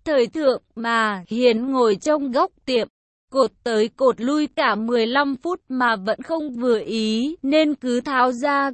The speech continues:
cột lại hàng chục lần. Ông đi ngang qua thấy ngứa mắt, nói đùa một câu, "Làm không được thì để tôi làm cho." Biết bọn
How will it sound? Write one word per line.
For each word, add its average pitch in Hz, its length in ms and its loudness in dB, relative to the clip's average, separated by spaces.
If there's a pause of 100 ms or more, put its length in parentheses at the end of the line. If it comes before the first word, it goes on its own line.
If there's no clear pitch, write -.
cột 254 240 0
lại 262 300 0
hàng 254 360 0
chục 349 240 -4
lần. 247 520 0
Ông 320 280 2
đi 320 180 0
ngang 302 400 -2
qua 311 420 2
thấy 240 240 0
ngứa 240 320 2
mắt, 330 340 -2
nói 254 320 0
đùa 277 440 0
một 240 360 -4
câu, 311 520 2
"Làm 240 320 0
không 330 340 -6
được 247 200 2 (120)
thì 254 220 0
để 214 320 0
tôi 277 280 4
làm 233 380 0
cho." 277 480 2 (440)
Biết 359 220 -6
bọn 247 240 0